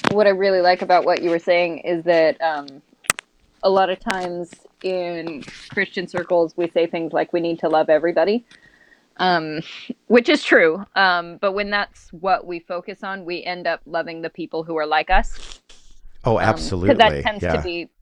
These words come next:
Speaker 1: who are around. Um, so I
Speaker 2: I
Speaker 1: do
Speaker 2: like
Speaker 1: think
Speaker 2: people
Speaker 1: that
Speaker 2: just like me.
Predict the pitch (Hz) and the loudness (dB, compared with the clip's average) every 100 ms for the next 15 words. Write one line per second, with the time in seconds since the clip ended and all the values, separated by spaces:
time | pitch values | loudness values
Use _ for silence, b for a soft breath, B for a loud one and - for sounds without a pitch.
0 | - - 190 175 151 151 156 147 151 - | -14 -6 -2 -2 -2 -4 -6 -6 -12 -18
1 | - 170 165 151 147 - _ _ _ - | -12 -10 -10 -12 -16 -20 _ _ _ -20
2 | - 202 202 196 185 87 - 98 87 82 | -6 2 4 4 2 -2 -4 -2 0 2
3 | 80 - 85 - 90 71 69 | 2 0 -4 -4 -8 -8 -10